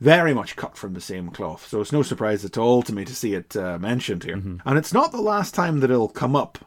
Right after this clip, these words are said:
Speaker 1: in regards to me and my, uh, adventures in comics and Sonic and everything,
Speaker 2: <laughs>
Speaker 1: but I will save talking about it again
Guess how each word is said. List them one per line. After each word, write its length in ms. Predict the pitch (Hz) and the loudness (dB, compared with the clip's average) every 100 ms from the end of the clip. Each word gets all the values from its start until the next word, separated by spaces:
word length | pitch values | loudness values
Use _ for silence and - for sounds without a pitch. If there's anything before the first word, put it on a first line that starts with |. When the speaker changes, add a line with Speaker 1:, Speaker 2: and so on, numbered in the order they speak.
| _ | _
Speaker 1:
in 60 | 104 | -6
regards 420 | 104 113 113 98 | -2 0 0 -4
to 80 | - | -6
me 320 | 110 113 110 | -2 0 0
and 140 | 110 104 | -2 -2
my, 480 | 104 104 104 104 107 - | -4 -2 -2 -4 -8 -14
uh, 540 | 110 107 107 104 104 107 107 | -8 -4 -2 -4 -4 -4 -6
adventures 580 | 98 117 110 127 113 107 | -2 0 0 0 0 -2
in 120 | 110 | -4
comics 520 | 113 107 110 - - | 0 0 0 -8 -8
and 120 | 107 | -6
Sonic 340 | 107 107 110 110 | -4 0 0 0
and 100 | 110 | 0
everything, 340 | 110 110 110 - - | 0 0 -2 -6 -12
Speaker 2:
<laughs> 180 | - - | -16 2
Speaker 1:
but 360 | 143 139 139 _ _ _ _ - | 6 6 2 _ _ _ _ -8
I 160 | 117 | -4
will 200 | 110 123 | 0 0
save 720 | 123 - 175 185 156 120 - - - - | -2 2 6 8 6 2 -6 -18 -20 -2
talking 280 | 123 117 | 0 0
about 260 | 113 107 104 | -2 -2 -2
it 100 | 101 | -4
again 560 | 98 110 107 95 98 | -4 -2 0 -2 -6